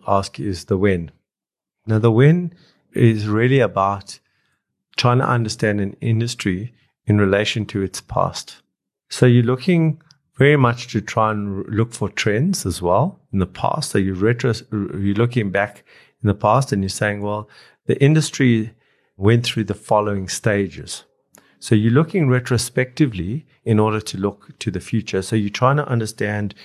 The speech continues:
the trigger points to move it to the next stage. And so you're t-, curious about the past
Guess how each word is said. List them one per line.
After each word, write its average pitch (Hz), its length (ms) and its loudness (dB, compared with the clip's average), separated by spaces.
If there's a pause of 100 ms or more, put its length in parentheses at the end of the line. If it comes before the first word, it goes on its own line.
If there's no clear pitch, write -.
(180)
the 123 60 0
trigger 160 360 2
points 98 460 -4
to - 120 0
move 101 240 2
it 104 120 -6
to - 260 -6
the 92 120 -2
next 92 560 -6
stage. - 600 -2 (540)
And 110 120 4
so 123 120 4
you're 117 220 2
t-, - 160 -14 (120)
curious 185 440 2
about 120 300 0
the - 60 -4
past - 760 -4